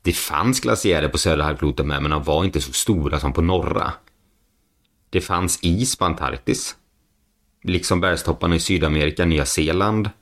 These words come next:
Men det var inte en hel ismassa som täckte till exempel hela Antarktis, utan istäcket varierade i storlek och omfattning under den här istiden.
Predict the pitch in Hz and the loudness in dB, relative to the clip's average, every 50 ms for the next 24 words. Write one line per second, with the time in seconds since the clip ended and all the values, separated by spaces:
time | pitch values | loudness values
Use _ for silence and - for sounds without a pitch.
0 | _ _ _ _ _ _ _ _ _ _ _ _ _ _ _ _ - 92 95 98 | _ _ _ _ _ _ _ _ _ _ _ _ _ _ _ _ -2 0 2 2
1 | 92 87 90 107 107 - 80 78 80 85 85 - - - 98 95 90 85 78 71 | 2 2 2 2 0 0 0 0 0 0 -2 -6 -6 -2 0 2 2 2 2 2
2 | 71 73 98 98 76 73 - - 90 107 110 - - - - 65 - - _ _ | 0 0 0 0 0 0 -2 -2 -2 -2 -2 -2 -2 -2 -2 -4 -6 -8 _ _
3 | _ _ _ _ _ - - - - - 92 82 - - - 71 - 80 76 - | _ _ _ _ _ -6 -4 -2 -2 0 -2 -4 -4 -4 -6 -4 -2 -2 0 0
4 | - - 110 98 85 - - 76 71 76 78 71 69 76 76 76 - - - - | -2 -2 -2 -2 -2 0 0 0 0 0 0 0 -2 -2 -4 -6 -6 -8 -10 -8
5 | - - - - - - - - - - - 76 78 92 95 85 85 - - - | -8 -10 -8 -8 -10 -8 -6 -4 -4 -2 -2 -2 0 0 0 0 0 0 -2 -2
6 | 73 - 90 95 107 95 90 90 82 85 87 87 87 92 101 98 107 101 - - | -2 -2 0 0 0 2 2 2 2 2 2 2 2 2 2 2 2 0 2 2
7 | - 117 80 69 69 69 69 65 - - 90 85 71 - - 107 - - - - | 0 0 0 0 -2 -2 -4 -4 -2 -2 0 0 0 0 -2 -6 -6 -6 -6 -6
8 | - - - - - 87 82 76 76 76 73 71 73 85 87 82 - - 123 123 | -6 -8 -10 -6 -2 0 0 2 2 2 2 0 2 2 0 0 0 0 0 0
9 | - - - | 0 -2 -6